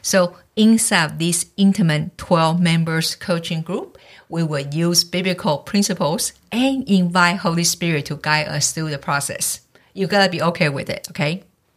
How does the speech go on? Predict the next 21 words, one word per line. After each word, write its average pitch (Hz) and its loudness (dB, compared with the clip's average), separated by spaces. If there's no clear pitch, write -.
Again, 185 2
it's 170 -4
kellybarter 175 0
dot - -6
com 262 -2
forward 160 -4
slash 156 -2
D 180 -4
D 160 -4
A, 185 0
or 185 2
just 190 0
go 202 2
to 175 0
my 147 2
Instagram 156 2
and 151 0
D 180 0
M 170 0
me 143 -4
ready. 156 -2